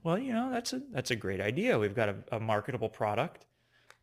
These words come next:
Um, requires a little bit of tweaking here and there to be shelf stable and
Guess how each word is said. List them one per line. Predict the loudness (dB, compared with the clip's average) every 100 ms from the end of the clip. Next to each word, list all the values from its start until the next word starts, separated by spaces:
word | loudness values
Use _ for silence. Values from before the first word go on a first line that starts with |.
| -2
Um, | 2 2 0 -4 -4
requires | -4 2 4 4 2
a | 2
little | 4 4
bit | 4 4
of | 4 -2
tweaking | 0 2 2 2
here | 4 4
and | 4
there | 4 2
to | 0
be | -2
shelf | 2 0 0
stable | 2 4 4 2 2 2 0 -2
and | -4 -4 -6 -6 -8